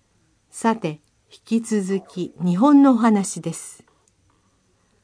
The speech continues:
将来的に人がいなくなることが見込まれる過疎地では、水道管の改修をやめて、タンク車で水を運ぶ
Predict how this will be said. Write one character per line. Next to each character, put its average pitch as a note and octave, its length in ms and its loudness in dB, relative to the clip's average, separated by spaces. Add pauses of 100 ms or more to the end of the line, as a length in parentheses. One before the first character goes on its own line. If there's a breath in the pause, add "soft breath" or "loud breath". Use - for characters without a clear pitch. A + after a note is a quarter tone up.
(220)
将 A#3+ 360 2
来 A#3 220 4
的 G#3+ 280 -2
に G#3+ 140 2
人 B3 240 -4
が C4 100 -2
い B3+ 80 2
な C4 140 0
く C4 100 -2
な D4 100 2
る C#4+ 100 0
こ G3 120 -4
と F3+ 140 -4
が D#3+ 100 -4
見 E3 160 -8
込 G3+ 120 -4
ま F#3+ 160 0
れ F3+ 140 -2
る E3+ 280 -8
過 F#3 140 -8
疎 C4 200 -2
地 F3+ 180 -8
で C#3+ 140 -8
は、 A2+ 220 -14 (1040)
水 C#4+ 400 0
道 D4 220 2
管 C4+ 260 0
の B3 140 0
改 A3+ 260 -2
修 A3+ 400 -4
を G#3 160 0
や D#3 180 -6
め E3+ 160 -6
て、 - 360 -16 (960)
タ C4 180 -2
ン C#4+ 140 0
ク - 120 -18
車 G3+ 220 -4
で D3+ 260 -10
水 F3 380 -4
を G3+ 120 0
運 F3 380 -8
ぶ D3+ 240 -10